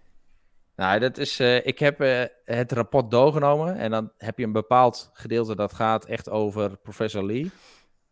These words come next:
En die wordt gewoon continu, keer op keer, wordt hij,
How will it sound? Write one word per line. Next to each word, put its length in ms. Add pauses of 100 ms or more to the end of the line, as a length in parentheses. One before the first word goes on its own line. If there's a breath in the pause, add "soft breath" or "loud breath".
(100)
En 180
die 120
wordt 220
gewoon 340 (320)
continu, 680
keer 360
op 140
keer, 340
wordt 200
hij, 440